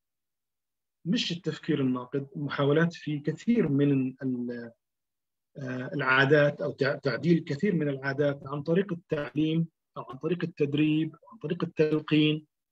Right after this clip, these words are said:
لم تؤتي بفائدة كبيرة. وبالتالي خلينا نشوف ونفكر تفكير ناقد في هذا الموضوع، هو يعني تطبيق عملي الآن لهذه الفكرة. آم، الامتحان شو دوره في،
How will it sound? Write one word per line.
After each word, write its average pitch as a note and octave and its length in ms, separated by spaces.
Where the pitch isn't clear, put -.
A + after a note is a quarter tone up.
لم F3 240
تؤتي D3+ 640
بفائدة C#3+ 920
كبيرة. G#2+ 460
وبالتالي A3+ 920
خلينا A#3+ 400
نشوف G#3+ 580
ونفكر F#3+ 520
تفكير A3 420
ناقد G3 480
في A2+ 100
هذا A#2 180
الموضوع، C3+ 480
هو D3 100
يعني C#3+ 140
تطبيق D3+ 340
عملي C3+ 340
الآن C#3 380
لهذه B2+ 300
الفكرة. C#3+ 440
آم، D#3 640
الامتحان G3+ 500
شو E3+ 160
دوره D#3 280
في، - 240